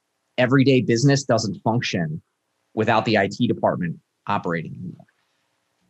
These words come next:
And I, I think the challenge when you look at cyber insurance, and, and this is where insurers are having to figure out what to do with it, it's the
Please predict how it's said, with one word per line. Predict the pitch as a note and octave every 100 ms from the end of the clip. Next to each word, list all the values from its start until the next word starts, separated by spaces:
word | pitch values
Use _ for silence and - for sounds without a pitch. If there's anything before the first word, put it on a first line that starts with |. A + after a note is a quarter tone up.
| _
And | C3 C3
I, | C#3+ C#3
I | C#3
think | C3 G3 F#3+
the | -
challenge | - C#3+ C#3+ D#3+ B2+
when | A#2+
you | A#2+
look | B2+ B2
at |
cyber | - D#3+ G#3 D3
insurance, | A2 B2+ G#2+ G#2 - - _ _ -
and, | A#2 A2+
and | B2+ B2+
this | - C#3+
is | A2+
where | A2+ A#2+ A#2 G#2+ G#2
insurers | A2+ G#2 C3+ C3+ C3 A#2+ A#2
are | G2
having | - A#2 C3+ C#3
to | B2+
figure | - B2 A2+ A2+
out | A#2 A2
what | A2+ -
to |
do | G#2 E3
with | A#2+
it, | G2 -
it's | A2
the | -